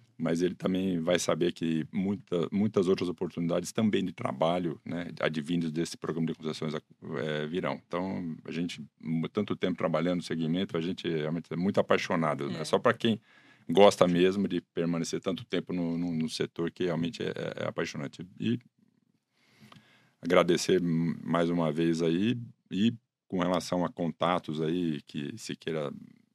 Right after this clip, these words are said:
Speaker 1: fazer comigo, obviamente seguindo aí a, a linha da Karina, eu também tenho o, o meu contato na rede social profissional, Nelson Bossolan, eu acho que é mais fácil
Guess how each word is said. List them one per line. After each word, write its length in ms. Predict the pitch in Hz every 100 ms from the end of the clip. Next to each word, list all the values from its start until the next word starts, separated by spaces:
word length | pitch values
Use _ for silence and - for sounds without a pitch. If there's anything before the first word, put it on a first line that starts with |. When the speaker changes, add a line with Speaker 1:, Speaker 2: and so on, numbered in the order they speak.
| _
Speaker 1:
fazer 300 | - 69 76
comigo, 420 | - 73 85 98
obviamente 420 | 95 85 80 80 80 67 _
seguindo 400 | - 76 80 82
aí 120 | 78 78
a, 140 | 76
a 120 | -
linha 280 | 78 76 76
da 140 | 73 71
Karina, 480 | 76 73 82 107 117 _ _ _ _ _
eu 100 | 76
também 300 | - 87 87
tenho 480 | - 82 76 71 - - - - _
o, 140 | -
o 480 | 73 71 - 76 73 - 80 _ _ _ -
meu 120 | 82
contato 380 | - 76 80 73
na 180 | 82 73
rede 180 | 78 76
social 380 | - 78 - 71
profissional, 640 | - - 90 82 87 107
Nelson 640 | 82 92 90 90 80 73
Bossolan, 520 | 71 78 - 85 92
eu 120 | 101 87
acho 120 | 82
que 80 | 85
é 80 |
mais 260 | 82 85 85
fácil 440 | - 90 87 -